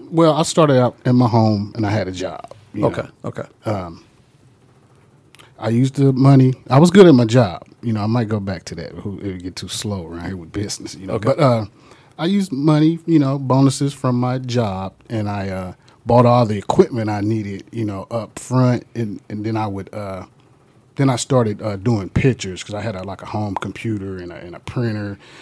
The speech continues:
Speaker 1: and this was back in, you know, which is kinda important, I think, and huge. This was back in, you know, uh, this is ninety-seven, ninety-six.
Speaker 2: Gotcha.
Speaker 1: Nobody had computers.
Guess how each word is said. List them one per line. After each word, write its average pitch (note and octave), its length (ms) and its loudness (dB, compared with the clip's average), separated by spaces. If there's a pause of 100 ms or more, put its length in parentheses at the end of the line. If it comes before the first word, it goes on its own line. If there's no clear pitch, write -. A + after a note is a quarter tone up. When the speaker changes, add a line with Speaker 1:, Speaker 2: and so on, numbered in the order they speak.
(140)
Speaker 1:
and F#2+ 120 -4
this D3 160 0
was G2 140 -8
back F#2+ 280 -8
in, E2+ 320 -12
you F#2+ 120 -12
know, E2 320 -16 (480)
which F2+ 220 -14
is - 280 -14
kinda E2+ 340 -10 (100)
important, F2+ 460 -10
I E2+ 40 -18
think, F2+ 240 -16
and F2+ 160 -14
huge. G#2 420 -6
This A#2 200 -4
was F#2 140 -12
back F#2 280 -12
in, E2 180 -16
you E2+ 120 -16
know, - 280 -18
uh, - 200 -18 (240)
this - 100 -10
is F#2+ 100 -10
ninety-seven, F#2 1400 -8
ninety-six. G2+ 800 -6 (200)
Speaker 2:
Gotcha. - 160 -4
Speaker 1:
Nobody C3+ 340 6
had A#2 180 0
computers. - 560 -4